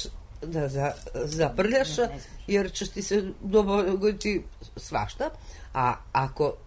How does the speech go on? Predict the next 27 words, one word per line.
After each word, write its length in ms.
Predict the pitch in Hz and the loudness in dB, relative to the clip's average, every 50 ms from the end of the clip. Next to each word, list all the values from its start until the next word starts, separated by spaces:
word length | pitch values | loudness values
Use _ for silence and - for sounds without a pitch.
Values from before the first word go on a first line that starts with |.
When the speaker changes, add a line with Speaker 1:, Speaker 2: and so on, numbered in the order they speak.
| - - | -14 -12
Speaker 1:
držiš 440 | 147 165 185 202 226 190 190 165 - | -4 0 2 2 2 2 0 -2 0
temperaturu, 1080 | - 160 147 135 - 143 135 131 131 120 - - 175 190 208 226 233 233 214 202 185 | 2 2 0 2 0 0 2 4 2 2 0 0 0 2 4 4 4 6 4 4 6
ako 560 | 180 156 165 160 160 - - 156 151 135 - - - - - - - - - - - | 6 8 6 6 4 2 2 4 4 4 2 -2 -8 -16 -16 -14 -16 -16 -10 -2 2
ne 160 | 151 160 165 | 6 6 8
otvaraš 540 | 160 156 165 165 190 190 175 143 135 - - | 8 6 6 6 6 6 8 8 6 2 0
vrata 440 | 139 127 147 139 147 143 - 151 139 | 0 4 6 6 6 6 6 4 4
ako 200 | 123 - - 127 | 4 2 0 -2
nećeš 260 | 131 131 127 - 123 | -2 -2 -2 -4 -4
da 120 | 120 123 | -2 -2
eksperimentišeš. 1200 | 123 123 - - - 160 156 160 160 156 170 185 214 220 - 233 254 247 - - 208 - 202 202 - - - 233 196 196 190 - - | -2 -2 -2 0 4 4 6 6 8 8 8 8 6 4 2 0 -2 -2 -2 -2 -2 -2 -2 -2 -2 -2 -4 -4 -4 -4 -6 -10 -12
<laughs> 280 | - - - - - | -16 -14 -14 -14 -8
Ovaj, 600 | - 196 208 202 202 180 185 196 202 196 202 160 - - - - - - - - - - - - - - - - - - - - | -2 2 4 4 4 4 4 4 4 6 4 4 2 -2 -8 -12 -14 -14 -14 -16 -16 -16 -16 -16 -14 -14 -16 -14 -14 -16 -4 0
on 200 | 180 180 196 196 | 2 4 4 4
te 180 | 185 - - 180 | 4 4 2 2
sve 280 | - - 196 208 208 202 | 2 2 2 4 4 4
u 140 | 190 180 | 2 2
redu 280 | 165 175 175 185 180 185 | 2 4 4 4 4 2
i 80 | 190 185 | 0 0
sad 160 | - 165 - | 0 -4 -6
samo 280 | - 190 180 180 170 | -4 -2 2 2 4
malo 280 | 160 151 139 135 127 127 | 4 6 6 6 6 4
ako 260 | 117 110 - - - 110 | 4 2 0 -2 -2 -2
dekuješ 680 | 98 113 117 120 - - 143 131 117 113 110 - - - | 0 0 -2 -2 -2 -2 -2 0 0 0 0 -2 -4 -4
ili 320 | 117 107 101 101 101 101 | -4 -4 -4 -2 -2 -2
ne 180 | 104 101 113 110 | 0 0 0 0
znam 160 | 101 107 98 | -2 -2 -4
šta. 340 | 90 - - 131 151 147 - | -4 -2 -2 -2 -2 -2 -4